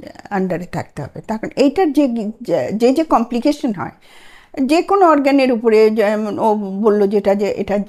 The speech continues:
ডায়াবেটিস হয়ে যেতে পারে, সেটার একটা সমস্যা। তারপরে আমাদের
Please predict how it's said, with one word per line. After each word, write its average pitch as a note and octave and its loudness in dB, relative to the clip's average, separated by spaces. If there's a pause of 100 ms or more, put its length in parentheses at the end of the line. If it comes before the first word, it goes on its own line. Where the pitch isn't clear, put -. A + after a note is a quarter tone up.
(200)
ডায়াবেটিস F3+ -4
হয়ে F#3 -6
যেতে F3+ -8
পারে, F#3+ -4
সেটার F#3+ -4
একটা F3+ -8
সমস্যা। - -8 (440)
তারপরে G#3 4
আমাদের G3 0